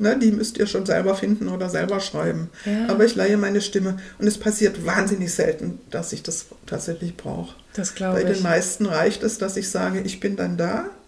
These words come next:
Speaker 2: Ja.
Speaker 1: Und wenn sie das Gefühl haben, dass sie es nicht können,
Speaker 2: Ja,
Speaker 1: dann
Speaker 2: dann übernimmst
Speaker 1: geben
Speaker 2: du.
Speaker 1: sie ab.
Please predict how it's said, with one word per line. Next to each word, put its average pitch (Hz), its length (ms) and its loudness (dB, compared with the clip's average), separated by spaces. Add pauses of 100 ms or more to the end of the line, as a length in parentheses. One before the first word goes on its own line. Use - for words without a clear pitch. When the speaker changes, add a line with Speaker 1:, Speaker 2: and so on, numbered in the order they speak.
Speaker 2:
Ja. 180 260 -4 (220)
Speaker 1:
Und 214 100 2
wenn 226 140 6
sie 220 100 2
das 214 220 2
Gefühl 285 340 -2
haben, 294 300 0 (380)
dass - 340 2 (200)
sie 214 140 -2
es 208 100 0
nicht 185 240 -2
können, 254 300 -2 (240)
Speaker 2:
Ja, 185 240 -6 (120)
Speaker 1:
dann 214 180 6
Speaker 2:
dann 208 80 6
übernimmst 185 320 0
Speaker 1:
geben 208 160 6
Speaker 2:
du. 185 60 -2
Speaker 1:
sie 196 120 2
ab. - 240 -2